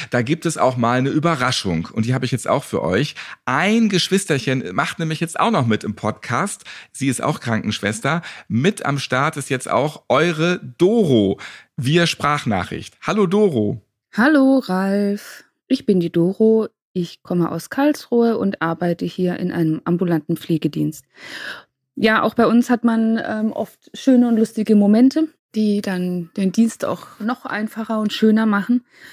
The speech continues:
Speaker 2: Und so ist es eines Abends uns ergangen. Ich bin mit einer Schülerin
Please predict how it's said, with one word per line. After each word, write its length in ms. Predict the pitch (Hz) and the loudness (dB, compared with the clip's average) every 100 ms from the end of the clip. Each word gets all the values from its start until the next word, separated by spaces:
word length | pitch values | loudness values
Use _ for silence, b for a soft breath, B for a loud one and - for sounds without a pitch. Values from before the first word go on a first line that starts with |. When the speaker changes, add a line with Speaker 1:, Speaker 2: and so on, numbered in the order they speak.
| B B _ | B B _
Speaker 2:
Und 360 | 196 196 196 | -2 0 0
so 480 | 190 196 190 190 185 - | 0 2 2 2 0 -4
ist 180 | - 175 | -8 -6
es 400 | 185 175 - - - | -6 -10 -12 -14 -4
eines 560 | 180 175 175 175 170 - | 0 2 0 -2 -4 -4
Abends 340 | 156 175 175 | -2 0 -2
uns 160 | 175 - | -4 -4
ergangen. 460 | 170 175 185 226 | -2 2 4 4
Ich 180 | 160 - | 2 -4
bin 200 | 180 175 | -6 -6
mit 120 | 170 | -6
einer 200 | - 156 | -8 -10
Schülerin 580 | 156 277 277 254 220 208 | -8 -6 -4 -4 -6 -6